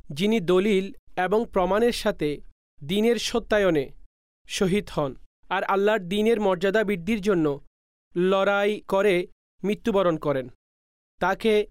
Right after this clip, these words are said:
শহীদ বলা হয়। যে মুসলমানকে অত্যাচার করে মারা হয়, তাকেও শহীদ বলা হয়। সলেহ কাকে বলা হয়? সলেহ সেই নেককার মুসলমান যিনি আল্লাহ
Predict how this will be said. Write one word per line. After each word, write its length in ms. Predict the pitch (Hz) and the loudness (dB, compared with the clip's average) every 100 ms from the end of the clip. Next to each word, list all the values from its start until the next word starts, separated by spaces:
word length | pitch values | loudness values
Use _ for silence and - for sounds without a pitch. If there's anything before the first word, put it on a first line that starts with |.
| - | -4
শহীদ 260 | 196 165 190 | -2 -2 -2
বলা 200 | 165 160 | -2 -2
হয়। 200 | 131 120 - _ _ _ _ | -2 -8 -16 _ _ _ _
যে 140 | 147 247 | 0 2
মুসলমানকে 640 | 240 - 247 247 247 190 175 - - | 2 0 0 0 0 0 0 -2 0
অত্যাচার 500 | 202 - 233 240 247 | 0 0 -2 0 0
করে 280 | 247 240 220 226 - _ | 0 2 2 2 -4 _
মারা 260 | 185 185 202 | -2 0 2
হয়, 220 | 190 185 - | 0 0 -2
তাকেও 400 | 202 202 240 240 233 - - - | -2 0 2 4 2 0 -6 0
শহীদ 340 | 214 202 226 185 | 2 2 0 -2
বলা 260 | 156 170 156 | 0 0 -2
হয়। 160 | 135 - _ _ _ _ _ _ _ _ _ _ _ _ _ _ | -6 -10 _ _ _ _ _ _ _ _ _ _ _ _ _ _
সলেহ 560 | - - 196 190 226 202 - _ | -8 -2 0 2 2 0 -6 _
কাকে 260 | 185 180 180 | -4 -2 0
বলা 220 | 160 147 | 0 -2
হয়? 200 | 135 123 - _ - - | -6 -10 -16 _ -6 0
সলেহ 380 | 226 233 220 196 _ _ _ | 2 2 0 -2 _ _ _
সেই 340 | - - 226 226 214 - 160 | -6 0 0 0 -4 -6 0
নেককার 440 | 185 190 - 190 190 170 | 0 0 0 0 -2 -2
মুসলমান 720 | 175 - 208 208 202 175 185 - _ _ - | -2 0 0 2 2 2 0 -4 _ _ -6
যিনি 220 | 175 220 - 202 | 0 0 0 0
আল্লাহ 300 | 202 226 | 0 0